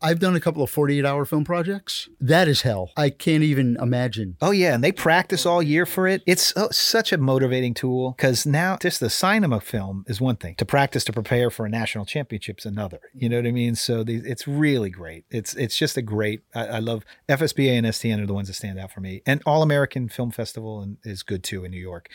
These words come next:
Speaker 2: That's more film. Um, that's another great organization.
Speaker 1: Broward County is the, Broward Department of Education is the sixth largest in the country. I know New York, L A, Chicago are the big three,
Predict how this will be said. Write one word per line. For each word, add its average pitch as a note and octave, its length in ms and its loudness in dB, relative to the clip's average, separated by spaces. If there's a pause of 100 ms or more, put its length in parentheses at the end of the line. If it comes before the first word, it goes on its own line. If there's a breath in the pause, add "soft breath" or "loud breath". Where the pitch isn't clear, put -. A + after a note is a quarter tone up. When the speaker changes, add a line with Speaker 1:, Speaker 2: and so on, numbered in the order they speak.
(140 loud breath)
Speaker 2:
That's - 180 -2
more A2+ 160 2
film. E2+ 300 -10 (220)
Um, F#2+ 280 -8
that's G#2+ 200 -12
another F#2 220 -8
great E2+ 200 -14
organization. - 560 -20
Speaker 1:
Broward F#3+ 300 2
County E3+ 440 2
is C3+ 220 0
the, A#2 520 -4
Broward C#3 340 4
Department C3 320 2
of B2 60 0
Education B2 460 0
is G#2 60 -8
the A2 60 -6
sixth - 260 -6
largest A2+ 440 -6
in B2+ 80 -2
the A#2 60 -2
country. A#2 540 -6
I A2+ 140 -8
know A#2 320 -6
New A#2+ 120 -2 (160)
York, A#2+ 220 0
L A#2 220 0
A, A2+ 180 0
Chicago A2+ 460 -6
are A2 60 -6
the G#2 60 -8
big A2 180 -4
three, A2 380 -4